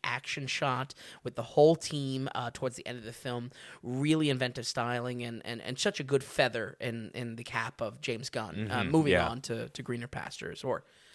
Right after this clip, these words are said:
Speaker 2: Or
Speaker 1: uh, more darker,
Speaker 2: Yeah.
Speaker 1: washed out
Speaker 2: <laughs>
Speaker 1: D C pastures. So, but you hit it on the head, Tom. Uh, winner obviously goes to John Wick four, the,
Speaker 2: Okay,
Speaker 1: the,
Speaker 2: yeah.
Speaker 1: the best action film of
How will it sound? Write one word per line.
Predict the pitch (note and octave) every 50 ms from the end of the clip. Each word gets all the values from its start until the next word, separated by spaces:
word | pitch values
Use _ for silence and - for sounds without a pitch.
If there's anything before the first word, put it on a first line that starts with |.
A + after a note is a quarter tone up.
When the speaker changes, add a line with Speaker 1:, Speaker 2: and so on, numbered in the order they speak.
| - -
Speaker 2:
Or | G2 F2+ E2+ E2+ E2 E2+ - - - A#2
Speaker 1:
uh, | D3 C#3 C3+ B2 - - - - - - -
more | E3+ E3+ D#3+ D#3
darker, | D3 D#3 F#3 E3 D#3+ D#3+ - E3+ D#3
Speaker 2:
Yeah. | D3 - -
Speaker 1:
washed | D#3 D#3 D3+ - - -
out | D3+ D3 C#3 C#3 C#3 C#3
Speaker 2:
<laughs> | F#3
Speaker 1:
D | D#3+ D3+ F3+ G#3
C | G3+ - - F3 B2+
pastures. | - - A2+ A#2 - C#3 - - - - - - - - - D3 - - -
So, | - - C#3 - - - - _ - - D#4+ E4+ F4 D#4+ A#3+ -
but | F3+ F#3 G#3 F#3+ D#3+ - - - - -
you | - G3 A3 A3
hit | G3+ A3+ A3+ A3+
it |
on | A3 G#3 G3
the | F3+ E3+
head, | - E3 D#3 D3 -
Tom. | - D3+ C#3+ C#3 C#3+ D3+ -
Uh, | E3 D3+ D3+ D3+ E3+
winner | F#3+ A3+ A#3 A3 G#3+ G#3 G3+ -
obviously | - F3 E3+ D#3+ D#3 C#3+ C#3 C3+ C3+ - - C#3 C3
goes | C3 C#3 C3 C3 C#3 - - -
to | - - - A3 D#3+ G2+ - - _ D3+
John | D3 - E3 C3 B2+ B2
Wick | A#2+ A#2 B2 - -
four, | - - A#2+ G2+ F#2+ A2
the, | A#2+ G2
Speaker 2:
Okay, | F#2+ F2+ E2 F#2 F2+ D#2+
Speaker 1:
the, | F2
Speaker 2:
yeah. | F#2+ G2 F2 D3+
Speaker 1:
the | D#3
best | D#3 F3 E3+ D3+ - -
action | D3 B2+ B2+ - - - B2+
film | B2 C3 - A#2+
of | A2